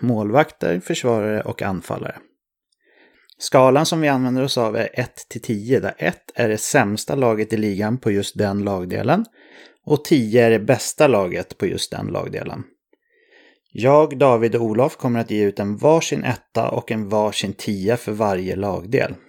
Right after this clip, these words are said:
Vi kan alltså inte sätta två tior eller två ettor på till exempel backbetygen,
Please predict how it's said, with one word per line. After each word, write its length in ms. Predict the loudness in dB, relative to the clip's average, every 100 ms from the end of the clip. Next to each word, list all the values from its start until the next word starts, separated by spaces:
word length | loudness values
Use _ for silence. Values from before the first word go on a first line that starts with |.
| _ -10
Vi 120 | -6
kan 160 | -4 -4
alltså 200 | -4 -8
inte 540 | -2 2 2 2 0 0
sätta 280 | 0 -2 -6
två 380 | -4 0 2
tior 480 | 2 0 -2 -4 -6
eller 180 | -4 -4
två 460 | -6 -2 2 4 2
ettor 460 | -2 -8 -8 -6
på 200 | -4 -6
till 160 | -2 -4
exempel 420 | -4 -8 -8 -10
backbetygen, 960 | -4 -4 -6 -8 -6 -2 -2 -2 -6